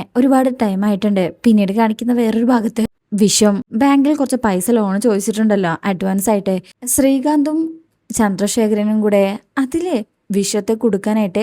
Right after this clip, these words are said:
വേറെ പദ്ധതിയും കണ്ടിട്ടുണ്ട്. അങ്ങനെ കുറച്ച് പൈസ അവിടുന്ന് മോഷണം പോയെന്ന് വരുത്താണ് ബാങ്കിലെ പൈസ. അവര് തന്നെ എടുത്തു മാറ്റിയിട്ട് അവിടുന്ന് അത് കാണുന്നില്ലെന്നും അത് വിശ്വമാണ് എടുത്തതെന്നുള്ള രീതിയിലേക്ക് വരുത്തി തീർക്കാണ്. അങ്ങനെ അത്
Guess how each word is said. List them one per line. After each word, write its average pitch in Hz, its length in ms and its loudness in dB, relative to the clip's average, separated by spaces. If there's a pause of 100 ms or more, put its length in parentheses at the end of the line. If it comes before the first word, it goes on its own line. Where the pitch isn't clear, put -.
വേറെ 285 180 0
പദ്ധതിയും 196 500 -4
കണ്ടിട്ടുണ്ട്. 214 500 0 (480)
അങ്ങനെ 196 240 0
കുറച്ച് 208 400 -2
പൈസ 190 260 0
അവിടുന്ന് 220 280 0 (100)
മോഷണം 254 400 0
പോയെന്ന് 196 340 0
വരുത്താണ് 196 500 -2 (160)
ബാങ്കിലെ 185 440 -2 (240)
പൈസ. 185 240 2 (220)
അവര് 240 300 2
തന്നെ 294 160 2
എടുത്തു 220 200 -2
മാറ്റിയിട്ട് 190 480 -4 (200)
അവിടുന്ന് 190 340 -4 (160)
അത് 262 240 0
കാണുന്നില്ലെന്നും 202 640 0 (100)
അത് 254 140 -2 (120)
വിശ്വമാണ് 302 540 0
എടുത്തതെന്നുള്ള 196 520 -2
രീതിയിലേക്ക് 196 560 -2 (140)
വരുത്തി 196 300 -4
തീർക്കാണ്. 202 480 -2 (200)
അങ്ങനെ 190 240 2 (200)
അത് 190 100 -2